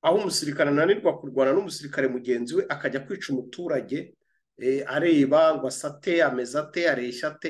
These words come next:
ibi ni ibintu mu Rwanda twabayemo. So, Rwanda Nordic T V, tuzakomeza tuhababere, tubereke byinshi bitandukanye, tubereke mu by'ukuri ibintu bibera hariya hantu,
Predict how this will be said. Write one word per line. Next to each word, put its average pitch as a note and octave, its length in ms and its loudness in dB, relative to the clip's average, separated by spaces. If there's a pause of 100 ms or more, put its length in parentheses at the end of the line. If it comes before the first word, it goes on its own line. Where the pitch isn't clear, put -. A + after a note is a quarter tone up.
ibi B2+ 240 -10
ni D3 160 -8
ibintu A#2+ 640 -16 (760)
mu G#2+ 100 -18
Rwanda G#2 340 -16
twabayemo. - 640 -6 (300)
So, - 340 -12 (120)
Rwanda G3 360 2
Nordic F#3+ 400 0
T G#3 100 -8
V, G3 220 -6
tuzakomeza B2+ 580 -6
tuhababere, D3+ 760 0 (260)
tubereke C#3+ 480 -6
byinshi - 520 -6 (500)
bitandukanye, E3 760 -2 (160)
tubereke E3+ 480 0
mu B2+ 160 -6
by'ukuri E3+ 420 -4
ibintu C3+ 220 -8
bibera B2+ 360 2
hariya C3+ 280 0
hantu, F#2 420 -16